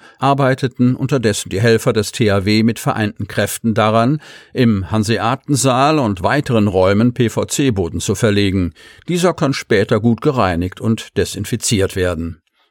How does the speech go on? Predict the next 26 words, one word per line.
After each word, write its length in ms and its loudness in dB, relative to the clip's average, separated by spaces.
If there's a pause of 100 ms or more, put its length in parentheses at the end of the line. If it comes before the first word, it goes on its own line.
(140)
Der 80 0
Plan 320 0
sieht 180 -2
vor, 420 2 (320)
dass 200 -4
im 320 2
Hanseatensaal 920 0
später 400 0
unter 240 0
anderem 340 2
die 140 -2
Anmeldung 600 0
und 260 -2
Registrierung 800 -2
durchgeführt 640 -4
werden 260 0
sollen. 460 0 (220)
Vier 260 0
Ärzte 440 0
sind 200 2
im 80 0
Einsatz 560 0
und 240 2 (240)
werden 320 0
dort 320 0
vorab 500 -2